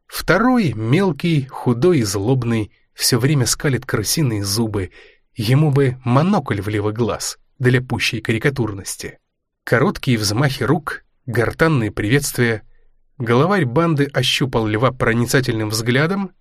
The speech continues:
от бритой макушки до каблуков армейских ботинок, потом улыбнулся и прокаркал длинную тираду. «Рад знакомству и всё такое», перевёл без двух два.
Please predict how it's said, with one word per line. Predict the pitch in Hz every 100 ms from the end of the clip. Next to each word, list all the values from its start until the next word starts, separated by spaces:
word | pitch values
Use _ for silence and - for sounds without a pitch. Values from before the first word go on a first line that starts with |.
| _ -
от | 151
бритой | 131 143 151 151
макушки | 147 147 156 131 -
до | 123 131
каблуков | 127 135 131 127 135 131
армейских | 123 123 113 - 107
ботинок, | 110 120 120 113 110 - _ _ _
потом | - 135 254 226 -
улыбнулся | 127 120 123 226 214 - 294 - - -
и | 233
прокаркал | - 170 127 160 151 151 151
длинную | 127 117 110 113 113
тираду. | - 127 107 90 80 - _ _ _ - _ _ _ _ _ -
«Рад | 123 147 123
знакомству | 143 143 170 143 - 104
и |
всё | 98 147
такое», | 135 131 104 90 - - _
перевёл | 120 110 107 107
без | 98 113 107
двух | 107 101 101
два. | 104 101